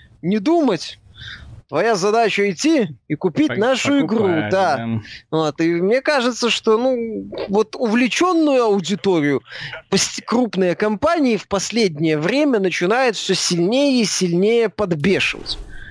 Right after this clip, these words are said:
Speaker 1: а, вот этими своими шагами и поступками.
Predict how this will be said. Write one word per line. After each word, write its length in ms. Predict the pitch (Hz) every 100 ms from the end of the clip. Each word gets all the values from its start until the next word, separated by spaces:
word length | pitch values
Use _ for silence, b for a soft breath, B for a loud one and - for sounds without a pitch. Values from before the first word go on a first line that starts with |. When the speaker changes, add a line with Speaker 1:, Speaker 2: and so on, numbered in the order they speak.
| B - - _ - - - _ - - _ -
Speaker 1:
а, 160 | 170 165
вот 180 | 175
этими 320 | 214 208 208 185
своими 840 | - 175 185 208 196 185 170 160
шагами 680 | - 180 175 233 233 214 185 185
и 360 | 185 190 185
поступками. 680 | 180 190 - 165 139 -